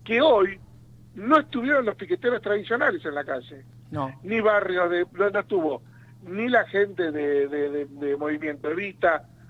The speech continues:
Speaker 1: no, se-, salvo el Chino Navarro salió a decir, "Sí, nosotros nos conviene el conflicto". No estuvieron en la calle, no estuvo Atlántica Clasista y Combativa,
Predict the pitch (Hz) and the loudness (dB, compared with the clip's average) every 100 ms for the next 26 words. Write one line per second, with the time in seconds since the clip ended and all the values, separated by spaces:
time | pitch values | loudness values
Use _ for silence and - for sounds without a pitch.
0 | - - 185 208 214 214 - 185 - 190 | -20 -18 -8 0 2 0 -4 -4 0 0
1 | 190 160 156 170 143 202 170 156 175 185 | 2 2 0 -6 -8 -6 0 4 4 2
2 | 147 143 165 160 151 165 156 - - - | -2 -2 0 2 0 -2 -6 -8 -20 -20
3 | - 202 214 190 151 196 180 160 170 156 | -6 -2 0 0 0 -2 -6 -6 -4 -4
4 | 170 175 156 160 151 247 202 139 - - | -2 -4 -2 -2 -4 -10 -6 -6 -8 -20
5 | - - - 175 247 - 185 156 139 135 | -20 -20 -18 -6 -4 -2 -4 -6 -6 -8
6 | 131 165 156 147 135 - - - - - | -2 0 0 -4 -12 -14 -20 -20 -20 -10
7 | 185 247 - 226 202 160 147 170 160 202 | -2 -2 -2 -4 0 0 0 -2 -4 -6
8 | 151 127 117 131 143 131 131 123 196 156 | -12 -12 -12 -12 -10 -6 -6 -6 -10 -6
9 | 139 | -6